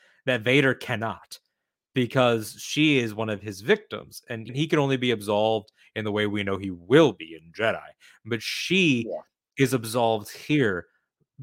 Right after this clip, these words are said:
Speaker 1: by choosing not to strike, by, which is a
Speaker 2: Yeah.
Speaker 1: very Jedi choice. And Obi-Wan
Speaker 2: It is.
Speaker 1: says, "You have given them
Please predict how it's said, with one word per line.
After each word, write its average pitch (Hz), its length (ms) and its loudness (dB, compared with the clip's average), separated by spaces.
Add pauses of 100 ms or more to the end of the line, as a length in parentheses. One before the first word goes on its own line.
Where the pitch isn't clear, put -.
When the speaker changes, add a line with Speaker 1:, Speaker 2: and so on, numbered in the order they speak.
(160)
Speaker 1:
by 120 200 0
choosing 127 720 0 (100)
not 107 460 -2
to - 100 -16
strike, - 640 -8
by, 117 180 2
which 127 220 2
is 110 120 0
a 95 200 -2
Speaker 2:
Yeah. 82 140 -8
Speaker 1:
very 87 400 -8
Jedi 107 380 0
choice. 175 360 4 (360)
And 110 280 -2
Obi-Wan 117 420 4
Speaker 2:
It - 20 6
is. 160 100 -4
Speaker 1:
says, 170 300 0
"You 113 300 2
have 120 360 2
given 117 320 -2
them 104 300 -2